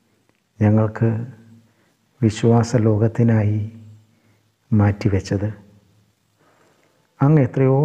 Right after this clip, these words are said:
തവണ ഈശോയുടെ തിരുശരീര രക്തങ്ങളെ വാഴ്ത്തി ഉയർത്തിയ അൾത്താരയുടെ മുമ്പിൽ തിരുവസ്ത്രങ്ങൾ അണിഞ്ഞ് അങ്ങ് കിടക്കുമ്പോൾ എന്തൊരു ചൈതന്യമായിരുന്നു എന്നോ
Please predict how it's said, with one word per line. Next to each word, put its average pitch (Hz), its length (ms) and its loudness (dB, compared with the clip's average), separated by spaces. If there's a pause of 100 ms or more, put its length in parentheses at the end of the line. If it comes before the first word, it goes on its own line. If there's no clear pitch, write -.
തവണ 120 340 -4 (1300)
ഈശോയുടെ 120 760 2
തിരുശരീര 117 680 0
രക്തങ്ങളെ 113 640 0 (1080)
വാഴ്ത്തി 117 560 2 (140)
ഉയർത്തിയ 123 600 2 (1300)
അൾത്താരയുടെ 117 720 2
മുമ്പിൽ 113 360 0 (1200)
തിരുവസ്ത്രങ്ങൾ 120 680 0
അണിഞ്ഞ് 123 460 2
അങ്ങ് 120 240 -2
കിടക്കുമ്പോൾ 110 640 -2 (1160)
എന്തൊരു 117 500 2
ചൈതന്യമായിരുന്നു 131 880 0
എന്നോ 139 200 0